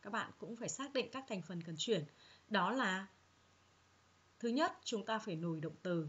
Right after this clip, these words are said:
thứ hai là cái chủ ngữ you, đúng không ạ? À, như vậy câu này cô sẽ được chuyển. "The teacher asked me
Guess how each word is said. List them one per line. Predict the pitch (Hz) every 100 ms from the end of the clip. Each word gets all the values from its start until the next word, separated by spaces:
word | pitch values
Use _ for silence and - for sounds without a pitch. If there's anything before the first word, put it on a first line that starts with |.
| -
thứ | 190
hai | 208 240 226
là | 202 156
cái | 151
chủ | - 190
ngữ | 151 180 220
you, | 214 151 - -
đúng | 170
không | 196
ạ? | - - -
À, | 160 156
như |
vậy | 180 - -
câu | 170
này | 165 151
cô | 165
sẽ | -
được | 202 180
chuyển. | 202 147 - - -
"The | 190 196
teacher | 247 277 220 214 214 -
asked | 196 - 214 214
me | 233